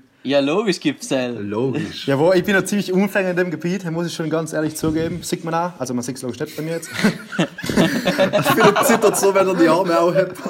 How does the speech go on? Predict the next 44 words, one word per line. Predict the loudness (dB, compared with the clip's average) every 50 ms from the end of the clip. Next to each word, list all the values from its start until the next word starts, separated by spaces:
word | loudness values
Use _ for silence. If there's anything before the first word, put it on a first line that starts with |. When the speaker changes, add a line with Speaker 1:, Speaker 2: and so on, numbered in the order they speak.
| -10 -10 -10 -10 -10 -10 -8 -10 -10 -10 -8 -8 -8 -6 -2 -2 -2 -2 -2 -8 -4 -2 -2 -2 -2 -4 -6 -10 -8 -6 -4 -4 -6 -8 -10 -14 -16 -20 -20 -20 -20 -20 -20 -20 _ -6 0
Speaker 3:
Ja, | 0 2 4
na, | 4 4 4 2 0 -4 -14 -20 -12 -4
ähm, | 0 2 2 2 2 0 -2 -4 -6 -10 -16 -20 _ _ -20 -20 -14 -2
hm. | 0 2 2 2 -2 -6 -10 -18 -20 -20 -20 _ _ _ _ _ _ _ _ _ _ _ _ _ -20 -20 -20 _ _
Speaker 2:
Na, | -2 -2 0 0
Speaker 3:
Also | 0 2 2
Speaker 2:
genau, | 2 4 4 4
Speaker 3:
immer, | 4 4
du | 4
Speaker 2:
ich | 4
Speaker 3:
hast | 4 2 2
ein | 2
paar | 0 0
Speaker 2:
wollt, | 0 2
Speaker 3:
Fragen | 2 2 2 2
aufgesch-, | 0 -2 -4 -4 -6 -6
äh, | -2 -2 0 0
aufgeschrieben. | 2 0 0 -2 -4 -6 -6 -2 0 0
Speaker 2:
ich | 2
wollt, | 2 2 2
Speaker 3:
Sam, | 4 2
Speaker 2:
ich | 2 2
Speaker 3:
magst | 2 2
du | 0
Speaker 2:
wollt, | 2
Speaker 3:
die | 0
erste | 0 0 -2 -4
Frage | -4 -2 -2 -2
stellen? | -4 -4 -4 -6 -6 -10 -14 -20 _ _ _
Speaker 2:
ich | -4 -2
wollt | 0 0 0 -2
fragen, | -4 -4 -4 -2 -2 -4 -6 -10 -12 -6
ähm, | -6 -4 -4 -4 -6 -8 -10 -12 -16 -20 -20 _ _
was | -2 0 0 0 0
für | -2 -2 -2 -2
dich | 0 0 -2 0
so | 0 -2 0
der | -2 -2
Switch | -2 -4 -6 0 2 2 2 0 -4 -4
war, | -2 -2 -2 0 -2
wo | -2 -2
du | -2 -2
gedacht | -2 -2 -2 -2 -4 -4 -4
hast, | -6 -6 -6 -8